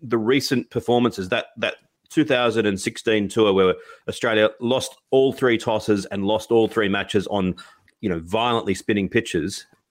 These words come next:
Um, and I liked Cummins's press conference or his, uh, presentation afterwards, where he, uh, made mention of the, how proactive and how brave the Australian, uh, batters had been. And I think that's a really good point, that, um, you look at some of the strike rates of the,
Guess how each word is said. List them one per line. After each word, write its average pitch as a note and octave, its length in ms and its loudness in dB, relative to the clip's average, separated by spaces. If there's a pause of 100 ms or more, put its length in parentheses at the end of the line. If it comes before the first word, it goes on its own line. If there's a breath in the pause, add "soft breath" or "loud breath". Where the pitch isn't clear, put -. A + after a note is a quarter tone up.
Um, F#2+ 400 -2 (280 loud breath)
and A#2+ 120 -2
I B2 100 2
liked C3 420 -2
Cummins's G#2+ 480 0
press - 280 -6
conference G#2 500 -2
or F#2 160 0
his, F#2+ 240 -2 (140)
uh, E2+ 220 -4 (200)
presentation A2+ 640 -2
afterwards, F#2 540 -2
where F#2+ 180 2
he, F#2 320 -2 (420 loud breath)
uh, F#2 160 -4
made A#2 280 0
mention G#2+ 460 0
of D#2+ 120 -4
the, F2 240 0 (100)
how F#2+ 140 -6
proactive G#2 580 -2
and F2+ 80 -4
how G2 120 -2
brave G2 400 -2
the F#2+ 100 -2
Australian, F#2 560 -2
uh, F2+ 200 -8
batters F#2+ 340 -4
had E2+ 160 -4
been. G2+ 180 -2
And F#2 120 -2
I G#2 40 -2
think F3+ 140 0
that's - 140 0
a A2+ 60 4
really G#2+ 240 4
good F2+ 160 -2
point, G#2+ 340 -2
that, F2 120 0 (380 loud breath)
um, F2+ 420 -2 (220 soft breath)
you A#2 80 0
look B2+ 120 -2
at C3 80 0
some A#2 200 0
of G#2 80 2
the G2 80 -2
strike A2 340 -2
rates F#2+ 300 0
of F2 160 -2
the, F2+ 200 2